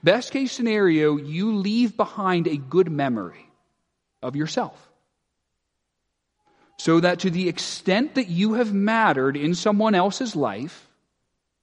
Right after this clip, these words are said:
they will remember you. Right? They will think about who you were. They'll think about the kind of life that you lived and, and what you did, and they will want to imitate some of the same things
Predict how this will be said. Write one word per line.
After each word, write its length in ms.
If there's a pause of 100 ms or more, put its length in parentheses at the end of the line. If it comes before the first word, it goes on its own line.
(180)
they 140
will 260
remember 560
you. 180 (840)
Right? 100
They 100
will 100
think 320
about 320
who 140
you 200
were. 480 (200)
They'll 100
think 180
about 220
the 60
kind 280
of 80
life 440 (240)
that 200
you 140
lived 480
and, 120
and 160
what 260
you 120
did, 360
and 140
they 120
will 180
want 440
to 200
imitate 580
some 260
of 140
the 100
same 340
things 500